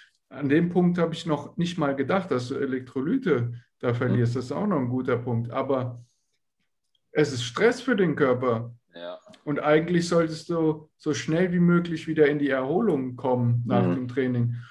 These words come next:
Speaker 1: Und wenn du
Speaker 2: Das
Speaker 1: dann
Speaker 2: stimmt,
Speaker 1: nochmal
Speaker 2: ja.
Speaker 1: eine, eine halbe Stunde lang nochmal deinem Körper Stress aus-,
Speaker 2: Ja.
Speaker 1: aussetzt,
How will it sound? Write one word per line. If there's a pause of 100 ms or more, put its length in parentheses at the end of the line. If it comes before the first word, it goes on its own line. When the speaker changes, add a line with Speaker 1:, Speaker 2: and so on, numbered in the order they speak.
(140)
Speaker 1:
Und
wenn
du
Speaker 2:
Das
Speaker 1:
dann
Speaker 2:
stimmt,
Speaker 1:
nochmal
Speaker 2:
ja.
Speaker 1:
eine, (100)
eine
halbe
Stunde
lang
nochmal
deinem
Körper
Stress
aus-, (380)
Speaker 2:
Ja.
Speaker 1:
aussetzt,